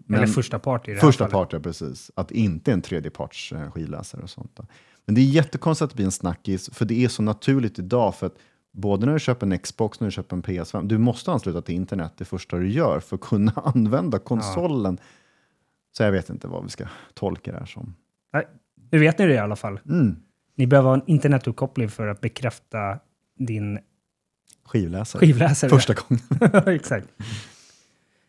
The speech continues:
Speaker 1: Vi ska inte fastna vid det, för vi pratade ju en hel del i förra avsnittet om det. Men City Skyline, som jag för övrigt sedan dess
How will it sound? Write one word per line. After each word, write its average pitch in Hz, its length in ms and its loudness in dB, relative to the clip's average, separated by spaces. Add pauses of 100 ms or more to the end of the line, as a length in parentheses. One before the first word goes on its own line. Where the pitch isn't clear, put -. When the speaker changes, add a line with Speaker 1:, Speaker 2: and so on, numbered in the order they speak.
Speaker 1:
Vi 131 80 0
ska 139 100 2
inte 135 140 2
fastna 160 340 4
vid 127 220 4
det, 135 240 4
för - 160 -4
vi 127 140 2
pratade 127 720 -2
ju 123 60 2
en 123 140 2
hel 117 280 -2
del 113 300 -2
i 143 100 -6
förra 135 280 0
avsnittet 110 480 -6
om 104 160 -8
det. 107 80 -6
Men 123 100 0
City - 340 -4
Skyline, 117 640 0
som 120 180 -2
jag 113 100 -2
för 123 220 -2
övrigt 123 440 -2
sedan 120 300 -6
dess 135 360 -6